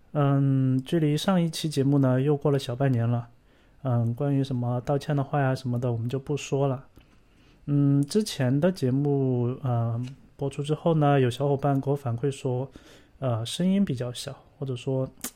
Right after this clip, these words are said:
有一些噪音啊什么的，然后听不清楚。嗯，然后这次呢，趁着就是，呃，要做一个课，所以就，嗯，花了几百块钱买了一个专门的话筒。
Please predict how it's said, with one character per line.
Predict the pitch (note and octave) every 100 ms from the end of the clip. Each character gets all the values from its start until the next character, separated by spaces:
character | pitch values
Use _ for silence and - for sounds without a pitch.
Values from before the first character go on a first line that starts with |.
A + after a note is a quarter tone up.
| _ -
有 | F3+
一 |
些 | -
噪 | D#3 G3 D#3+
音 | D3 D3
啊 | D3 C#3+
什 | -
么 | B2
的， | A#2+ A#2+ B2
然 | A#2+
后 | A#2+ C3+
听 | - -
不 | D3
清 | - C#3+
楚。 | D3 D3+ _ - - - - - -
嗯， | C3+ C3+ C3+
然 | C#3+
后 | D#3
这 | F3+
次 | F3 D#3+
呢， | D#3 D3
趁 | - E3 C#3+
着 | C#3 C3+ B2+
就 | C3+ C#3
是， | - - C#3+ C3+ C3 C#3
呃， | D3 C3 C#3
要 | C#3+ C3+ C3+ _ _ _
做 | - D#3+
一 | C3+ C3+
个 | C#3+
课， | C#3 - - F#3 - D#3
所 | - C3+
以 | C3
就， | C3 C#3+ C#3 - - - - _
嗯， | C3+ A#2+ A#2+
花 | - C#3
了 | C#3 C3
几 | B2+ C3+
百 | C3
块 | A#2+ C#3+
钱 | C3 - A#2+
买 | B2 A#2+ A#2
了 | A#2+ C3+
一 | B2+ C3
个 | - C3 B2
专 | - C#3+ D3+
门 | D#3+ A#2+ A#2+ B2+
的 | C3 B2 B2 B2+ C3
话 | _ - - -
筒。 | C3